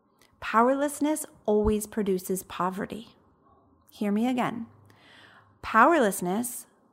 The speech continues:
always produces poverty. Now, that might not be financial poverty. It can be,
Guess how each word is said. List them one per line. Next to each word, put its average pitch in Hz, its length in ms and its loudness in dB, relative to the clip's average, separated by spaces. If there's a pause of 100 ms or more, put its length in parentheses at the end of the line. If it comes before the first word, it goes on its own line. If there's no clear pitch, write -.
(200)
always 220 680 2 (320)
produces 185 760 -2 (240)
poverty. - 760 0 (420)
Now, - 280 0 (500)
that 262 300 2
might 240 680 4 (180)
not 214 400 0
be 233 180 0
financial 214 540 0
poverty. - 520 -4
It 240 140 -2
can 440 240 4
be, - 380 -2